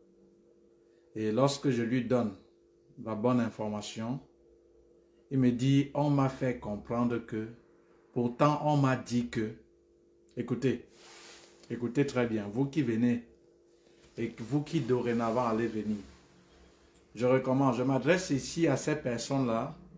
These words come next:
que lorsqu'ils viennent me demander, me poser une question,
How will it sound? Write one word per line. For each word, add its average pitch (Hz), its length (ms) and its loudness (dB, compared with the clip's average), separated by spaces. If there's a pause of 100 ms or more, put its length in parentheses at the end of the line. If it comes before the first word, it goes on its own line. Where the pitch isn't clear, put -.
(680)
que 139 80 2
lorsqu'ils 180 420 4
viennent 160 260 4
me 156 140 0
demander, 123 640 2
me 143 140 0
poser 135 360 0
une 147 120 0
question, 131 600 -4